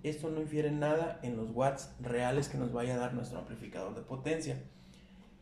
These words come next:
Esto solamente es un reproductor de medios digitales con sintonizador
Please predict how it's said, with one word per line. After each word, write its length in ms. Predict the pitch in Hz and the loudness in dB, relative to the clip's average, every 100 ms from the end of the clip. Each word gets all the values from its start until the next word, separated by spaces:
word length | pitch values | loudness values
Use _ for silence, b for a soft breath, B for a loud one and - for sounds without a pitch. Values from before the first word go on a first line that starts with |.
| - - | -20 2
Esto 240 | 151 147 156 | 2 4 4
solamente 420 | 151 147 143 143 | 6 8 6 4
es 80 | 147 | 2
un 80 | |
reproductor 540 | 139 131 113 - 185 139 | 0 2 0 2 2 4
de 80 | 131 | 6
medios 480 | 135 139 160 147 | 6 6 2 0
digitales 800 | 127 120 110 139 147 190 196 - - - - | -2 -2 2 4 4 2 -4 -10 -20 -20 -4
con 160 | 123 | -2
sintonizador 840 | 127 120 117 117 120 117 120 - | 0 -2 0 -2 2 4 4 2